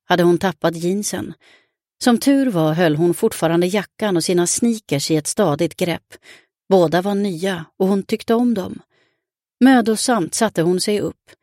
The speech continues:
Hennes långa, blöta hår klistrade sig obehagligt fast vid kinderna.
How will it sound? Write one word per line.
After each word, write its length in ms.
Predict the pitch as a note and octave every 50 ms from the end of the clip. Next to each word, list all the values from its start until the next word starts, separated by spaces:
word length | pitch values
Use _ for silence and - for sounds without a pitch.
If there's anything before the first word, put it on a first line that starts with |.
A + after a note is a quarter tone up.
| _ _ _ _ _ _ -
Hennes 300 | F#3+ E3+ E3+ E3 D#3+ -
långa, 460 | F#3 G3+ G3 F#3 E3 D#3+ F3 G3 F#3
blöta 460 | D#3+ E3+ G3 G3+ F3+ D#3 D3+ - F#3+
hår 320 | F#3 F3+ A3+ A3+ F#3+ D#3+ D3
klistrade 600 | - - G#3+ G3+ - - - - E3+ E3+ F3 F3+
sig 180 | - F#3+ F#3 -
obehagligt 680 | A#3 A#3 G3+ E3 F3 E3+ F#3+ G3 G3+ G3+ A3 G#3+ G#3
fast 380 | - G3 F#3+ G3 - - - G#3
vid 200 | G#3 G3 F#3+ F#3+
kinderna. 540 | - A#3+ G3+ E3 E3 - - - - -